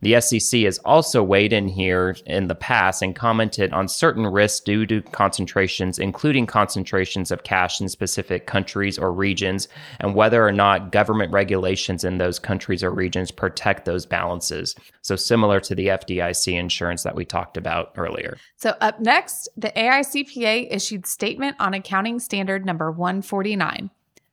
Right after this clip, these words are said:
Speaker 2: This new standard applies to an audit of group financial statements and to all group audits.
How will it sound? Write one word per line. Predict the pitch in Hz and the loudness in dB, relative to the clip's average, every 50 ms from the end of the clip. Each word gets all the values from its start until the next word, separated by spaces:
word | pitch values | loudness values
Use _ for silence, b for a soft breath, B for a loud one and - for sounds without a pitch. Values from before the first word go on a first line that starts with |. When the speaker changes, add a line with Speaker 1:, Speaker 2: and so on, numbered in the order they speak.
| _ | _
Speaker 2:
This | - 202 214 220 - | -4 -2 -2 0 0
new | 269 294 320 | 0 0 0
standard | 311 - 269 240 226 214 233 269 302 - _ | 0 2 2 2 2 2 2 0 -2 -6 _
applies | _ - - _ - 196 185 190 202 - | _ -10 -8 _ 2 4 4 4 2 -2
to | - 220 | -2 -2
an | 196 180 175 _ _ - | -2 -2 -4 _ _ -2
audit | 175 180 196 220 269 - - _ _ _ | 0 0 2 2 0 0 -2 _ _ _
of | - 185 180 180 180 | -2 -2 -2 -2 -6
group | - - 190 214 247 240 | -6 -4 -2 -2 -2 -4
financial | - - 285 262 220 202 196 196 - 262 254 | 0 0 0 2 2 0 -2 -2 -2 -4 -4
statements | 247 - - 202 180 - 185 185 185 190 190 - B B B B B B | -4 -2 0 -2 -2 0 -2 -4 -4 -4 -6 -10 B B B B B B
and | - 208 208 202 | -4 -2 -2 -2
to | - - 220 202 - | 0 -2 -4 -4 -2
all | - 185 180 190 214 | 0 2 4 4 2
group | 196 - 196 196 196 220 - - | 0 -2 -4 -4 -4 -4 -8 -6
audits. | - 175 165 - - - - _ - - - | 0 0 0 0 0 -10 -12 _ -14 -14 -14